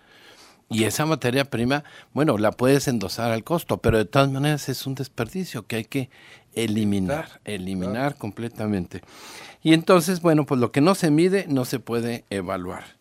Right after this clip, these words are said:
Speaker 1: Lo que no se evalúa no se puede controlar. Lo que no se controla no se puede mejorar. Y los negocios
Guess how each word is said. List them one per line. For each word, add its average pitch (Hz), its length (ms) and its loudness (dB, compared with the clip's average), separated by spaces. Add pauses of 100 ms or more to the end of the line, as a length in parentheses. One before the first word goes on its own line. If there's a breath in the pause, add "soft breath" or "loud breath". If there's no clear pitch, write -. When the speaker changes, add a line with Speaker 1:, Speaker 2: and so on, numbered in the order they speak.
(260 loud breath)
Speaker 1:
Lo 117 180 2
que 127 120 2
no 135 160 4
se 165 120 0
evalúa 151 480 4
no 120 140 0
se 104 140 -6
puede 104 220 -2
controlar. 135 680 -6
Lo 117 200 0
que 120 120 -2
no 113 180 4
se 135 180 -6
controla 139 520 0
no 117 120 -4
se 110 140 -8
puede 117 220 -2
mejorar. 147 480 -4 (420 loud breath)
Y 131 140 2
los 127 180 4
negocios 139 800 0